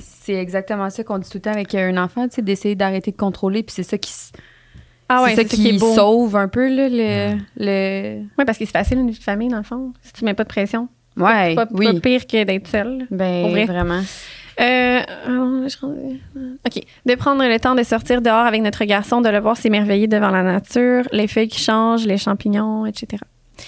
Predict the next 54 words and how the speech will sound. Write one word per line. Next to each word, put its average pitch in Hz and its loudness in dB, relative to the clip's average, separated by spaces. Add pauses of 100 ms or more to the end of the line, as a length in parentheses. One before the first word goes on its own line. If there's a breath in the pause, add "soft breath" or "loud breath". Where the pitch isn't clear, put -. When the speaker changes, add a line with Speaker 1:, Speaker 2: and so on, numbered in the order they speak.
(440 loud breath)
Speaker 2:
Quand 262 4
on - 2
se 247 2
déconnecte 240 2
de 240 4
la 202 4
vie 226 2
qui - -10
tourne 247 2
à 208 0
cent 220 0
mille 233 6
à 196 4
l'heure, 190 2
c'est - -4
vraiment 208 2
une 233 2
réalisation, 202 2
honnêtement. 196 -2 (300)
On 208 2
réalise 202 2
que - 0
les 202 2
moments 196 2
qu'on 196 0
vit 202 -2
sont 202 -2
plus 240 -4
ancrés 208 -2
et 214 -4
plus - -8
doux. - -12 (640 soft breath)
Ce - -20
que 247 2
je 240 -4
remarque 214 0
aussi, 262 -2
c'est 214 -2
que 220 0 (360 soft breath)
plus 269 -2
je 233 2
passe 220 2
de 214 2
temps 214 0
avec 208 2
mon 190 0
garçon, 220 0 (520)
où 262 6
il 226 4
y 214 4
a 202 2
toute 247 -2
mon 214 2
attention, 190 0